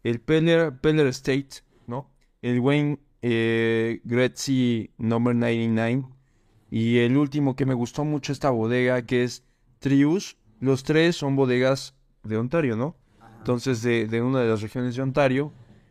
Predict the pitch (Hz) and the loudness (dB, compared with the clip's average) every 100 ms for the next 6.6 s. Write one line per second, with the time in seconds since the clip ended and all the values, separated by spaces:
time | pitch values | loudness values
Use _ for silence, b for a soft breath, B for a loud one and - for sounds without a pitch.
0 | b - 123 135 127 131 135 151 151 - | b -6 0 2 4 4 4 4 2 0
1 | 143 131 127 131 123 123 123 - 123 135 | 0 0 -2 -2 -2 -2 -2 -2 -2 2
2 | 139 135 147 - 123 110 120 113 104 127 | 2 2 0 -6 -8 -4 -2 -2 -2 -2
3 | 120 120 120 127 117 120 113 113 110 127 | 0 -2 -4 -4 -2 -2 -4 -4 -2 0
4 | 160 156 - _ _ _ - - 190 214 | -2 -4 -10 _ _ _ -6 -2 0 0
5 | 175 151 151 165 170 143 131 127 139 147 | 2 2 2 0 0 -4 -4 -2 0 0
6 | 143 139 151 147 143 | -2 -2 -4 -2 -4